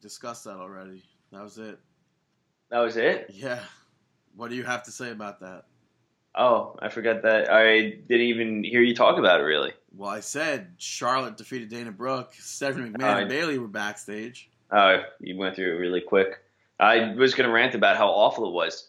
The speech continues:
Speaker 2: It was
Speaker 1: Well,
Speaker 2: so slow-paced.
Speaker 1: Well, we already
Speaker 2: It
Speaker 1: know
Speaker 2: was,
Speaker 1: it was awful, so
Speaker 2: I
Speaker 1: that's
Speaker 2: mean,
Speaker 1: why I
Speaker 2: it
Speaker 1: skipped
Speaker 2: was,
Speaker 1: it. It was
Speaker 2: I
Speaker 1: skippable.
Speaker 2: guess. All right, skippable. Kendrick picked up the victory over T J P with the sliced bread number two.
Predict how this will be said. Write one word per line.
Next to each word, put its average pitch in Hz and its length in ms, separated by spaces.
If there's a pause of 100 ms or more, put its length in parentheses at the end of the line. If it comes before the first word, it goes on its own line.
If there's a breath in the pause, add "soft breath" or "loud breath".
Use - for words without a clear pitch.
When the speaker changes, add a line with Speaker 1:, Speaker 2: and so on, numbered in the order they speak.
(140)
Speaker 2:
It 95 120
was 95 180
Speaker 1:
Well, 107 340
Speaker 2:
so 107 40
slow-paced. 107 1000
Speaker 1:
Well, 113 160
we 131 140
already 147 220
Speaker 2:
It - 20
Speaker 1:
know 139 100
Speaker 2:
was, 147 120
Speaker 1:
it 127 40
was 117 140
awful, 85 340
so 95 340
Speaker 2:
I 104 80
Speaker 1:
that's 117 140
Speaker 2:
mean, 120 80
Speaker 1:
why 127 80
I 123 40
Speaker 2:
it - 60
Speaker 1:
skipped 139 300
Speaker 2:
was, 92 80
Speaker 1:
it. - 80 (140)
It 110 80
was 117 260
Speaker 2:
I 139 40
Speaker 1:
skippable. 117 180
Speaker 2:
guess. 85 440 (200)
All 120 120
right, 113 140
skippable. 98 600 (640 loud breath)
Kendrick 170 600
picked 175 220
up 143 80
the 135 80
victory 160 420
over 143 320
T 156 160
J 143 280
P 156 280
with 131 220
the 110 80
sliced 127 480
bread 123 280
number 107 280
two. 113 420